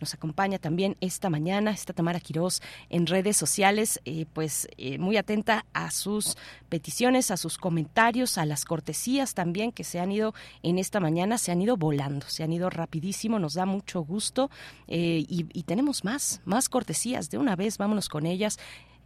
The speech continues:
Esta, sí, si, si nos da permiso el productor, sí, nos vamos, sí, nos vamos con ellas, nos vamos con ellas, con estas,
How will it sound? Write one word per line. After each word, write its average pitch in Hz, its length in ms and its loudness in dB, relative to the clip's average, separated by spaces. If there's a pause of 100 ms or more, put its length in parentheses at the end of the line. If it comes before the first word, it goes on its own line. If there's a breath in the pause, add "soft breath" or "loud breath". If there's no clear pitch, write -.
(140)
Esta, 180 720 2
sí, 302 260 0
si, 180 320 2
si 185 160 0
nos 170 160 2
da 214 100 4
permiso 196 400 0
el 196 80 -2
productor, 220 600 0 (280 loud breath)
sí, 214 200 0
nos 160 180 0
vamos, - 260 -6
sí, 202 140 -2
nos 208 160 2
vamos 180 280 2
con 147 160 -2
ellas, 143 240 -4
nos 151 140 -2
vamos 196 240 2
con 156 160 0
ellas, 196 300 0 (320 loud breath)
con 165 160 2
estas, 180 840 6